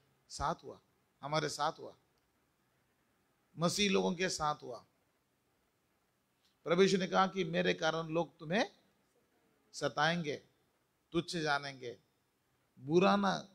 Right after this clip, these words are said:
मानना, आनंदित होना कि स्वर्ग में तुम्हारा प्रतिफल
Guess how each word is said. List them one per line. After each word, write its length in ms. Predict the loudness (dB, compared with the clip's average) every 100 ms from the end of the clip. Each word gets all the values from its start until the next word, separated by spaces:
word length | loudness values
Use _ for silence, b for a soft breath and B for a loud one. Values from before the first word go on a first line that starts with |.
| _
मानना, 500 | -6 -2 -2 -4 -8 -12 _ _ 0
आनंदित 560 | 6 6 6 4 2 0
होना 360 | -4 -4 -6 _ _ _ -6
कि 100 | -2
स्वर्ग 360 | 2 6 6
में 160 | 6 0
तुम्हारा 320 | 2 2 4
प्रतिफल 640 | 4 0 -2 0 4 4